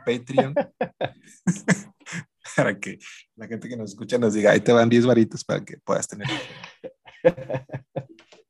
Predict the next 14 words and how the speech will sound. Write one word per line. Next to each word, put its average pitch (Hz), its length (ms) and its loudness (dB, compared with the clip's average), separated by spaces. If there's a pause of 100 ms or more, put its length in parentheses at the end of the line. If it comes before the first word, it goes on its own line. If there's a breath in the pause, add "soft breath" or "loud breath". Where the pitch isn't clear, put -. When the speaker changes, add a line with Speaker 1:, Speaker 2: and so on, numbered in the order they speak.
(560 loud breath)
Speaker 2:
Diez 107 140 -12
varitos 107 280 -8
para 92 200 -12
tu - 160 -20
Zoom. 95 280 -8 (440 soft breath)
Y 190 320 4
pues 160 180 0
nada, 180 340 6
este, 139 240 -4
síganos 156 400 0
en 123 500 -4
Facebook 170 380 0
y 120 100 -6
en 110 340 -8